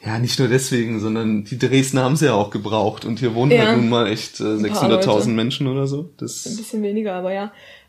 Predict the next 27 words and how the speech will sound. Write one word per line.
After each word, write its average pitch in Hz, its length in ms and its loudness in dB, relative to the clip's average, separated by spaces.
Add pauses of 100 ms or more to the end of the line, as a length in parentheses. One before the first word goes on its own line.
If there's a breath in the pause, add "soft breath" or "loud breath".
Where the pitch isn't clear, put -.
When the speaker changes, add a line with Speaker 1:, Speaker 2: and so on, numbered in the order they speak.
Speaker 2:
Genau. 233 360 2 (440 soft breath)
Speaker 1:
Aber 107 180 -2
ja. 117 80 2
Speaker 2:
Aber 254 120 6
das 254 120 2
ist 311 160 -4
doch 294 100 -2
immer, 330 240 0
das 233 160 0
ist 302 160 -4
doch 285 80 0
immer 302 220 2
der 254 140 0
Witz. 226 180 -4
Das 233 160 -2
ist 285 120 -8
doch 262 120 0
das, 269 160 -2
was 262 120 -6
ich 247 100 -6
meine. 262 240 2
Es 226 120 -2
hängt 294 240 0
halt 269 180 2
verdammt 247 380 2
viel 285 240 2
dran. 247 400 2